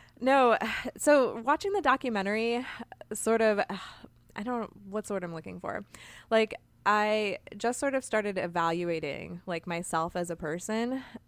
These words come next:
um, because, I don't know, I, I'm sure that other people are going to relate to this. Like, we all have this idea in our heads of, like, who we think we should be.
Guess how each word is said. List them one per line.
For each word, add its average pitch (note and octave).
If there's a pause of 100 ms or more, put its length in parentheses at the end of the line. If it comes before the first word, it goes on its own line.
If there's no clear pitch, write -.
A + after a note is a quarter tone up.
(100)
um, F3+
because, G#3+
I A3+
don't B3
know, F3
I, G#3+
I'm B3
sure D4
that C4
other F#3
people F3+
are E3
going E3 (340)
to E3 (680)
relate F3
to A3
this. A3 (380)
Like, G#3+
we B3
all C4+
have C4+
this A#3+
idea E3
in E3
our E3
heads D#3
of, E3
like, D#3+ (120)
who F3
we F#3
think F3+
we E3+
should E3
be. B3+